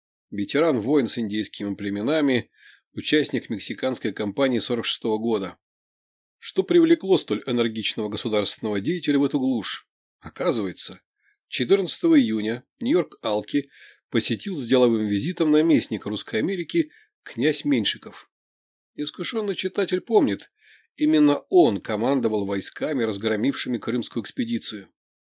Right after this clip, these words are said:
Итак, маски сброшены. За спиной нашей страны, ведущей изнурительную войну с восточными варварами, вызрел заговор. Нет сомнений,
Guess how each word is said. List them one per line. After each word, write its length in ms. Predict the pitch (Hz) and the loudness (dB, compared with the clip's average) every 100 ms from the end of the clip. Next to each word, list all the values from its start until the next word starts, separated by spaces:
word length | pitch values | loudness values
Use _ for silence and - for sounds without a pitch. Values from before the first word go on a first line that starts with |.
| _ _ _ - | _ _ _ -18
Итак, 520 | 90 - 156 165 - _ _ - - - _ - | -12 -2 -2 -2 -10 _ _ -20 -20 -20 _ -8
маски 380 | 104 131 - | -2 -2 0
сброшены. 680 | 120 101 131 120 117 95 95 _ _ _ _ _ _ | -2 2 0 0 -4 -10 -14 _ _ _ _ _ _
За 160 | 104 98 | -8 -6
спиной 440 | - 117 139 165 | -4 0 2 2
нашей 340 | 127 135 - 101 | 0 -2 -4 -6
страны, 560 | - 107 110 147 - _ - - _ - | -6 -4 0 0 -2 _ -20 -20 _ -10
ведущей 600 | 92 123 131 165 - 127 | -2 -2 -2 -4 -2 -2
изнурительную 680 | 107 135 156 127 113 113 101 | 2 4 4 2 -2 0 2
войну 360 | 117 113 143 | 2 4 0
с 100 | - | 0
восточными 600 | 110 - 135 120 - 104 | -4 -4 -4 -6 -4 -6
варварами, 580 | 92 151 165 123 101 98 | -4 -2 0 0 0 -4
вызрел 460 | 90 135 123 131 113 | 0 2 2 2 0
заговор. 640 | 107 135 113 101 92 - _ _ _ _ _ _ _ _ _ _ _ | 0 -2 -2 -4 -6 -12 _ _ _ _ _ _ _ _ _ _ _
Нет 380 | - 117 151 208 | -6 0 2 2
сомнений, 640 | - 170 175 220 170 117 | 0 0 -2 -2 -2 -2